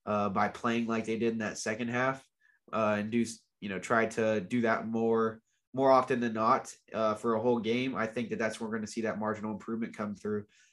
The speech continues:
And especially when Maxey comes back, that, that could really elevate them to another tier. Maybe not as, you know, to that top ten tier, but, you know, maybe slightly under that. So I, I think that that was sort of what shifted, because I, I thought rotationally and in terms of the perimeter defense,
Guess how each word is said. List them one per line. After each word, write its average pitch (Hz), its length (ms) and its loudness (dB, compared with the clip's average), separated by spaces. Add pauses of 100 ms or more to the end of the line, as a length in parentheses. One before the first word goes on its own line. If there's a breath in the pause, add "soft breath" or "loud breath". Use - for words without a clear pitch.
(160 soft breath)
And 110 100 -4
especially 147 380 4
when 123 100 2
Maxey 123 320 2
comes 98 220 -8
back, 98 260 -4
that, 110 280 0
that 110 140 -2
could 107 120 -2
really 107 400 -2 (100)
elevate 110 380 0
them 107 140 -6
to 110 120 -6
another 107 280 -4
tier. 107 440 -2 (400 soft breath)
Maybe 135 240 0
not 123 340 4
as, 107 380 -6 (120)
you 90 120 -10
know, 92 100 -6
to 101 140 -4
that - 160 -2
top 110 220 0
ten 131 200 -4
tier, 143 280 0
but, 98 280 -4 (340)
you 98 100 -12
know, 85 120 -8
maybe 113 240 -2
slightly 107 380 0
under 101 180 -4
that. 98 260 -6
So 104 200 -4 (640 soft breath)
I, 123 280 6
I - 20 6
think 120 360 -4
that 104 100 -6
that 123 280 6
was 120 300 4
sort 120 180 0
of 113 80 0
what 113 180 0
shifted, 113 580 0
because 113 420 2
I, 117 220 4
I 123 40 4
thought 135 200 6
rotationally 113 800 0
and 110 100 -2
in 107 60 -6
terms 107 240 -6
of 107 80 -2
the 104 40 -4
perimeter 107 380 -4
defense, 104 580 -6